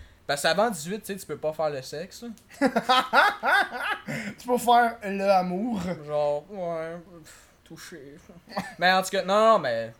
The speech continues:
Speaker 1: je sais
Speaker 2: Ouais,
Speaker 1: pas,
Speaker 2: parce
Speaker 1: je m'en
Speaker 2: que,
Speaker 1: fous.
Speaker 2: parce que aussitôt que t'es un mineur, tu touches une personne mineure, c'est de la pédophilie.
Speaker 1: Non, t'as raison. Non, non, mais, euh, ben oui, j'ai hâte, parce que la dernière fois, au Geek Fest, on voulait aller au bar,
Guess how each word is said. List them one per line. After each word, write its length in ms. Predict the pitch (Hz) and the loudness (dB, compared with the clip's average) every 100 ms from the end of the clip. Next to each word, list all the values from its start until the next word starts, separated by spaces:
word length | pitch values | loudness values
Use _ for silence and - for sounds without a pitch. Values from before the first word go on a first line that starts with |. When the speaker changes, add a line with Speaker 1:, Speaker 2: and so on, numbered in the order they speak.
| _ | _
Speaker 1:
je 60 | - | -8
sais 60 | |
Speaker 2:
Ouais, 60 | - | -6
Speaker 1:
pas, 60 | 139 | -4
Speaker 2:
parce 80 | |
Speaker 1:
je 0 | 147 | -4
m'en 60 | 190 | -4
Speaker 2:
que, 0 | 131 | -6
Speaker 1:
fous. 60 | 139 | -10
Speaker 2:
parce 140 | 170 165 | -10 -8
que 160 | 226 185 | -8 -8
aussitôt 200 | 180 381 | -8 -8
que 60 | |
t'es 120 | - 156 | -6 -6
un 40 | |
mineur, 360 | 147 143 202 220 - | -6 -4 -4 -6 -12
tu 100 | - | -10
touches 300 | 208 262 151 | -8 -8 -10
une 80 | |
personne 260 | 135 143 175 | -10 -10 -8
mineure, 240 | 147 139 226 | -8 -10 -10
c'est 100 | 131 | -12
de 20 | |
la 60 | 117 | -14
pédophilie. 320 | 117 113 - _ _ _ _ _ | -14 -18 -20 _ _ _ _ _
Speaker 1:
Non, 200 | 156 185 | 2 2
t'as 120 | 185 156 | 2 2
raison. 480 | 170 160 147 160 170 - _ _ _ _ _ - | 4 4 4 0 0 -10 _ _ _ _ _ 2
Non, 240 | 208 240 | 6 6
non, 60 | 220 | 6
mais, 240 | 165 156 | 2 2
euh, 260 | 151 151 147 - _ _ _ _ - | 2 2 0 -6 _ _ _ _ 2
ben 160 | 180 | 4
oui, 120 | 233 | 4
j'ai 200 | 220 185 | -2 2
hâte, 220 | 170 226 - | 4 2 0
parce 180 | 185 | -4
que 80 | - | -2
la 200 | 156 147 | 0 0
dernière 300 | 151 160 160 | 0 -2 -4
fois, 300 | - 180 196 | -4 0 0
au 120 | 180 147 | 0 -6
Geek 180 | 147 | -12
Fest, 380 | - 165 170 - | -8 -4 -4 -4
on 120 | 135 131 | -8 -4
voulait 140 | 131 | -4
aller 160 | 131 151 | -2 -4
au 80 | 139 | -4
bar, 300 | 131 170 | -4 -4